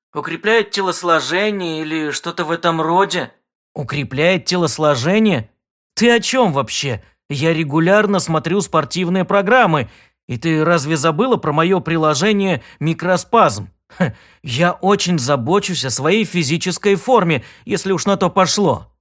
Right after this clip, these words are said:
"Знаю, Сид. Я не то имела в виду. Я только хотела сказать,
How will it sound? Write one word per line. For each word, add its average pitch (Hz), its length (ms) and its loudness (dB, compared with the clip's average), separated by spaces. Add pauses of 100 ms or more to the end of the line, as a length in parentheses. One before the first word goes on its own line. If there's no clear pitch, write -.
(260)
"Знаю, 170 600 -2
Сид. - 440 -10 (580)
Я 202 400 0
не 214 240 -2
то 202 320 0
имела 151 340 -4
в 151 60 -8
виду. 151 500 -6 (520)
Я 180 260 -2
только 196 380 -4
хотела 185 420 -4
сказать, 185 580 -2